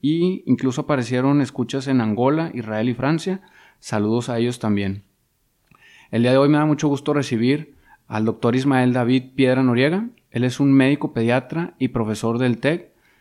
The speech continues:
Estaremos platicando de su trayectoria y de sus hobbies, y me da mucho honor tenerlo aquí en el, en el episodio número veinte.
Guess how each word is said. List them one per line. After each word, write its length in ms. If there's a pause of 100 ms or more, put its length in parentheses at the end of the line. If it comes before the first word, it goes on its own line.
(160)
Estaremos 320
platicando 400
de 20
su 80
trayectoria 800
y 80
de 120
sus 160
hobbies, 540
y 120
me 80
da 300
mucho 320
honor 260
tenerlo 240
aquí 160
en 100
el, 240
en 100
el 100
episodio 360
número 300
veinte. 460